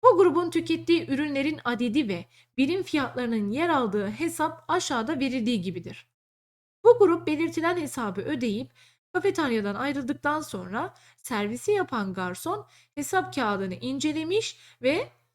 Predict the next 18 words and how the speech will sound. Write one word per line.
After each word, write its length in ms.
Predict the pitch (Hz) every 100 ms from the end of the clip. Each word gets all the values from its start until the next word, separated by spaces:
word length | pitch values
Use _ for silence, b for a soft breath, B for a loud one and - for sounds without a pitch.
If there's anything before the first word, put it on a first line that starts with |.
| _ _ _ -
adet 360 | 262 370 440
kısmında 420 | - 311 294 302 320
yazması 540 | 247 233 240 262 359
gereken 420 | 294 294 294 294
sayılardan 720 | 302 247 247 254 254 269 247 208
biri 180 | 269
ile 320 | 349 214 277 - _
birim 260 | 240 285 415
fiyat 340 | - 277 -
kısmında 360 | - 240 240 220
yazması 520 | 208 240 247 277 349
gereken 360 | 311 269 262 208
sayılardan 680 | - 262 262 233 202 180 233
birinin 400 | 294 262 392 - B B B
yerlerini 680 | 214 302 339 320 262 370 247
değiştirdiğini 640 | 269 294 - 269 240 311
fark 340 | 349 277 240 220
etmiştir. 560 | 196 107 - 117 -